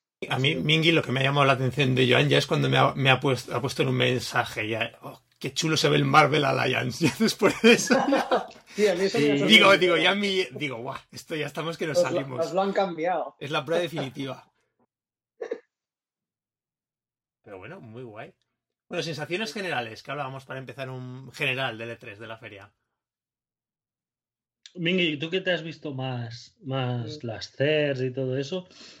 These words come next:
Speaker 3: ¿qué sensación te ha dado a ti?
Speaker 2: Pues que estaba siendo <clears throat> uno de los peores E tres que recuerdo hasta la conferencia de Nintendo. Así, tal cual,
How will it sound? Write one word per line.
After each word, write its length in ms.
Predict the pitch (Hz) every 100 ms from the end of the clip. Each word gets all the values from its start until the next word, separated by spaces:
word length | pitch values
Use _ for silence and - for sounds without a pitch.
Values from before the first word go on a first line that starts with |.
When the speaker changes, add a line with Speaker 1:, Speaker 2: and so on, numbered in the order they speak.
| _ _
Speaker 3:
¿qué 100 | 147
sensación 480 | 147 160 131 127 123
te 80 |
ha 40 | 110
dado 160 | 110
a 60 | 104
ti? 200 | 113 127 - _ _ _ _ _
Speaker 2:
Pues 200 | 196 180
que 80 | -
estaba 300 | 165 175 190
siendo 440 | - 185 135 160
<clears throat> 0 |
uno 520 | 156 156 170 185 175 160
de 100 | 151
los 200 | 151 - _
peores 400 | 151 160 175 165
E 40 |
tres 300 | 151 151 127
que 100 | -
recuerdo 680 | 208 147 139 170 175 226 233 185
hasta 640 | 135 _ 131 127 123 123
la 40 | 123
conferencia 460 | 127 135 139 151 135
de 80 |
Nintendo. 340 | 123 120 110 104 _ _ _ _ _ _ _ _ _ _ _ _ _ _ _ _ - -
Así, 300 | 151 - 135 120
tal 180 | 147 131
cual, 300 | 120 117 -